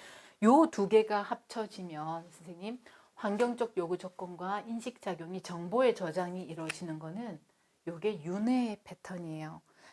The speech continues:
제가 윤회를 다시 설명을 한번 해드릴 건데요. 요게 윤회를 만들고 업과 습을 만들어요. 이게 유전적으로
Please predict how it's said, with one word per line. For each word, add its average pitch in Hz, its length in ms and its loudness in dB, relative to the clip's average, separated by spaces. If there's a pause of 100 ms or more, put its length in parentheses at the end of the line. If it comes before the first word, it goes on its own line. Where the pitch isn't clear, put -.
제가 220 280 8
윤회를 214 460 4
다시 - 280 0
설명을 240 460 4
한번 196 300 2
해드릴 208 420 2
건데요. 170 640 -6 (600)
요게 269 560 8
윤회를 214 440 2
만들고 170 640 -4 (220)
업과 240 500 4
습을 269 400 4
만들어요. 156 580 -6 (380)
이게 220 320 6
유전적으로 190 840 4